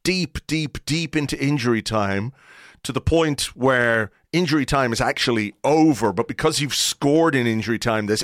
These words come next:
extra because of the celebrations and, and everything else. That fear,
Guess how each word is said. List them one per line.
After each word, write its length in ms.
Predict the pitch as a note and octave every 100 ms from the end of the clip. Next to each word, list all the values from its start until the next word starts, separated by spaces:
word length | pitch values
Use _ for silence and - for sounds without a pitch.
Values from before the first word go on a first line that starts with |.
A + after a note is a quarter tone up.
| -
extra 500 | C3+ - - A#2 F2 - - - -
because 500 | - A2 A#2+ G2+ - -
of 160 | A2
the 60 | G2
celebrations 840 | - A#2+ G2+ A#2 A2+ - G2 F#2+
and, 220 | G#2 F#2+ -
and 140 | G#2+ A2
everything 320 | G#2+ G2+ G2+
else. 400 | G#2 F2+ F2+ - - - - - -
That 380 | G2+ E3 F#3
fear, 800 | - - - E3 D3 G#2 G2 C3